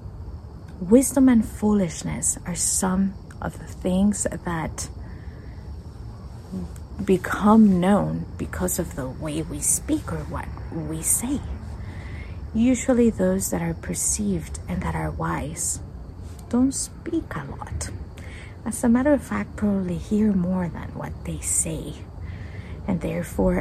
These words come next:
are able to meditate more on what they are going to answer, giving a better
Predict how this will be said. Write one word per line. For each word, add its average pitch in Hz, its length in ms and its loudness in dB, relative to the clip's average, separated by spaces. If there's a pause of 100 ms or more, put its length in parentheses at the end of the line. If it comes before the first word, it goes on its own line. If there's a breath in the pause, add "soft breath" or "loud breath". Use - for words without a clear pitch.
are 170 220 -6
able 185 260 -2
to - 220 -6
meditate 180 680 -2
more 185 300 4
on 160 180 0
what 147 200 -6
they 175 140 -2
are 185 120 4
going 165 320 -2
to 277 180 2
answer, 190 560 2 (640 loud breath)
giving 196 680 6 (600)
a 180 120 0
better 170 480 0